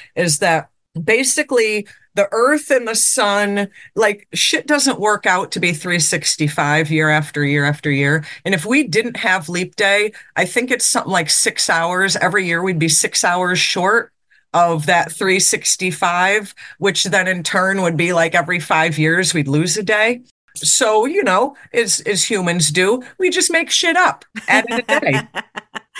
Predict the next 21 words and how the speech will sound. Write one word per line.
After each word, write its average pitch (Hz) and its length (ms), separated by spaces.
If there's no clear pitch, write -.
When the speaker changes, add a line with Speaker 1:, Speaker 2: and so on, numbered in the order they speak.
Speaker 2:
Yeah, 254 320
the 220 140
history 262 420
of 214 160
leap 233 240
year 208 160
is 214 100
essentially 208 640
that. 165 420
Uh, 220 420
Speaker 1:
<laughs> - 160
Speaker 2:
a 254 80
solar 262 680
year, 175 400
if 196 120
you're 247 120
going 285 320
by 202 180
the 196 100
sun, 139 440
it 139 80